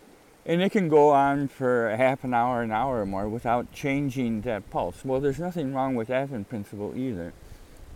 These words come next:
Uh, the flow of this creek is doing something, in principle, a little bit similar, in the sense that, um, if we look at that, uh, chart, that poster for understanding the shape of change, we have down there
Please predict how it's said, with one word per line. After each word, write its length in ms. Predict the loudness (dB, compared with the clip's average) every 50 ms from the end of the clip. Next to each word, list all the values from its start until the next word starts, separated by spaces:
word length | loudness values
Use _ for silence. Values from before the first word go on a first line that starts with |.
| -14 -10 -6
Uh, 200 | -2 -2 0 0
the 120 | 0 -2
flow 560 | -4 -2 0 2 4 4 6 4 4 4 4 2
of 120 | 0 0
this 200 | -2 -4 -4 -6
creek 320 | -8 -4 -2 -2 -2 -2 -4 -6
is 280 | -6 -6 -6 -8 -10 -8 -4
doing 300 | -2 0 0 0 -2 -4
something, 720 | -4 -4 -6 -4 -6 -6 -8 -8 -8 -6 -6 -8 -8 -10 -14 -18 -20 -20 -20 -20 -20 -20 -20 -20 -20 -20 -16 -6
in 160 | 0 0 2
principle, 720 | 2 2 2 0 0 -2 -4 -6 -2 0 2 2 2 0 0 2
a 100 | 2 4
little 340 | 4 4 6 6 6 6
bit 200 | 4 4 0 -2
similar, 400 | -2 -4 -4 -2 -2 -2 -4 -4
in 180 | -4 -4 -2 -2
the 120 | -2 -2
sense 340 | -2 -2 -2 -2 -2 -4 -6 -4
that, 260 | 0 0 0 0 0 -4 -6 -2
um, 300 | 2 2 2 2 0 -2 -6 -10 -20 -20 -20 -14 -8
if 160 | -6 -4 2
we 180 | 4 6 6 6
look 280 | 6 4 2 2 2 0
at 160 | -2 0 0
that, 360 | 0 0 0 -2 -6 -6 -4
uh, 160 | -2 -2 -2 -2
chart, 440 | -4 -2 -2 0 0 0 -2 -4 -6
that 200 | -6 -6 -6 -4
poster 640 | -2 0 0 0 0 -4 -6 -4 -2 0 0 0 -2 -4 -6 -4
for 160 | -2 -2 0
understanding 640 | 0 -2 -2 -4 -2 0 0 2 2 2 2 2 0
the 100 | -2 -4
shape 320 | -4 -2 0 0 0 -2 -4
of 140 | -10 -14
change, 640 | -12 -10 -8 -6 -6 -6 -6 -6 -8 -8 -10 -12 -18 -20 -20 -20 -20 -20 -20 -20 -18 -18 -20 -20 -20 -20 -20 -20 -20 -8 -2
we 160 | 0 2 4
have 300 | 6 8 8 8 6 6
down 400 | 4 4 4 4 4 2 2 0
there 520 | 0 0 0 -2 -2 -2 -2 -2 -4 -6